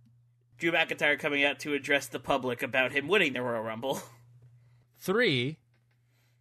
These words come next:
Speaker 2: Finn Balor talking about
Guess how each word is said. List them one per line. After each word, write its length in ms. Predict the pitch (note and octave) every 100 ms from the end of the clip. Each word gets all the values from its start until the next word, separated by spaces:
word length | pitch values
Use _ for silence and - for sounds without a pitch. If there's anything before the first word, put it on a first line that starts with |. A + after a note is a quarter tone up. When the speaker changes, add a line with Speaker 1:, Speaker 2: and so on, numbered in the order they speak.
| _ _ _ _
Speaker 2:
Finn 460 | - - D#3 E3 F3+
Balor 580 | E3 A2+ G#2+ A2 D#3+ - _ _ _ _ _ _ _ _ _ _ _ _ _ _ _ _ -
talking 340 | D3+ C3+ C3+
about 380 | C3 B2 A#2